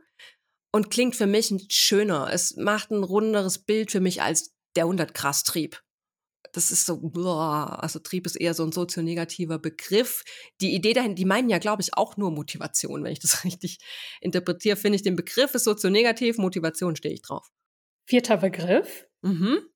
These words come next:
Speaker 2: Leinenpflicht.
Speaker 1: Ähm, Leinenpflicht, wir haben ja im, im Kanton auch Leinenpflicht. Krass sozionegativ, ich hasse die Leinenpflichtzeit.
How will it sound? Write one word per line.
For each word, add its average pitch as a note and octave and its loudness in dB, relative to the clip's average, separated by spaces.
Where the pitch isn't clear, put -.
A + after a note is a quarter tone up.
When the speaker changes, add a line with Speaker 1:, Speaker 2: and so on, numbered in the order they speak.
Speaker 2:
Leinenpflicht. F#3+ 0
Speaker 1:
Ähm, G#3 4
Leinenpflicht, B3+ 0
wir G3 2
haben B3 0
ja C4 2
im, G3 0
im F#3+ 0
Kanton A3 0
auch F3+ -4
Leinenpflicht. A3+ -4
Krass - 0
sozionegativ, F#3 0
ich - 0
hasse F#3+ -4
die F3+ -2
Leinenpflichtzeit. F#3 -4